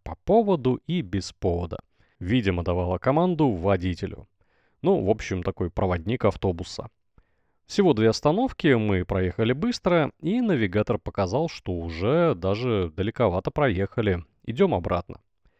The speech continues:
Обошли ряд местных магазинов, посетили ряды морепродуктов и окинули взором шикарную сауну на краю города. Ну и, наконец, пошли к Декатлону. Счастье оказалось близко.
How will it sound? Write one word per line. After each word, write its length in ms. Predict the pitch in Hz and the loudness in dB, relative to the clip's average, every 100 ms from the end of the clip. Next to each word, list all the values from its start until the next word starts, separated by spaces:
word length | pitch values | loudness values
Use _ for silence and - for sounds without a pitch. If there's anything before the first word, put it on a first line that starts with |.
| _ _ _ _ | _ _ _ _
Обошли 400 | 135 185 - 165 | -2 -2 4 4
ряд 240 | 104 101 - | 6 2 0
местных 400 | 98 - 104 123 | -2 -2 -4 0
магазинов, 720 | 117 147 143 233 262 247 - | 2 2 2 0 0 -2 -4
посетили 500 | 120 - 107 110 92 | -4 -4 -4 -2 -2
ряды 360 | 92 90 92 90 | -2 -2 -2 -2
морепродуктов 1040 | 90 90 92 98 92 87 196 - - 117 - | -2 -2 -2 0 -2 0 -2 0 0 0 -2
и 140 | 110 | -2
окинули 520 | 185 - - 127 190 170 | -2 -2 -2 -2 0 -2
взором 460 | 87 95 123 151 | 0 0 0 -2
шикарную 760 | - - - 90 90 95 117 131 | -6 -10 -6 -4 -2 -2 -2 -2
сауну 440 | - 208 127 92 | 2 4 4 0
на 140 | 87 | -4
краю 280 | - 90 87 | -2 -2 -2
города. 460 | 92 120 104 82 - _ _ _ _ _ _ _ _ - | -2 0 0 -2 -10 _ _ _ _ _ _ _ _ -6
Ну 260 | 104 190 | 2 2
и, 60 | 202 | 4
наконец, 540 | 160 147 143 143 - | 2 2 0 0 -4
пошли 520 | - 92 - 107 117 | 0 0 -2 -4 -2
к 80 | 104 | -2
Декатлону. 840 | 82 98 98 90 92 92 87 87 - _ _ _ _ - | -2 -2 -2 -6 0 0 0 -6 -14 _ _ _ _ -18
Счастье 560 | - 107 117 165 - | -4 2 2 2 0
оказалось 480 | 147 104 87 92 87 | 0 0 0 0 0
близко. 520 | 82 90 85 - - | -2 -4 -4 -8 -12